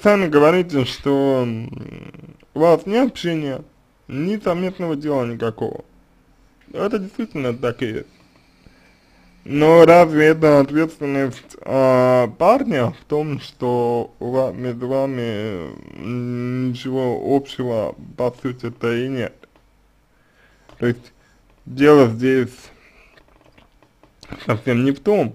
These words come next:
что, ам,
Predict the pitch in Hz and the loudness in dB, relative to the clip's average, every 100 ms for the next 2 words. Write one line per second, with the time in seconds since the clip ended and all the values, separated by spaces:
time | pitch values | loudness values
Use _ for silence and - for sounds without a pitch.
0 | _ _ _ _ _ _ _ _ - - | _ _ _ _ _ _ _ _ -20 -18
1 | - 123 120 120 117 107 - _ _ _ | -4 0 2 4 4 0 -6 _ _ _
2 | _ _ _ _ _ _ _ _ _ _ | _ _ _ _ _ _ _ _ _ _
3 | _ _ 127 135 131 131 131 127 120 113 | _ _ 6 10 12 12 10 6 0 -2